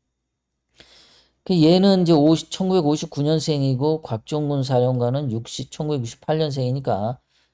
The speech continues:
이제 아홉 살 정도 차이가 나는데, 예, 이거를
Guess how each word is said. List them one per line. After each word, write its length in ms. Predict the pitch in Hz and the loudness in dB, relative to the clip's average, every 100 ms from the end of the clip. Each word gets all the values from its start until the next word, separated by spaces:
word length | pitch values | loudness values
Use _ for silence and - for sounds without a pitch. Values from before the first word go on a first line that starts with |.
| _ | _
이제 100 | 117 | -8
아홉 320 | 92 117 139 | -2 -2 -2
살 240 | - 135 113 | -2 -2 -2
정도 320 | 117 113 110 | -6 -6 -8
차이가 360 | - 156 139 | -6 -4 -4
나는데, 680 | 107 90 107 120 87 80 131 - _ _ _ _ _ - | -4 -4 -4 -4 -6 -6 -10 -12 _ _ _ _ _ -12
예, 100 | 170 | -10
이거를 560 | 127 190 196 202 170 | -6 -2 2 2 0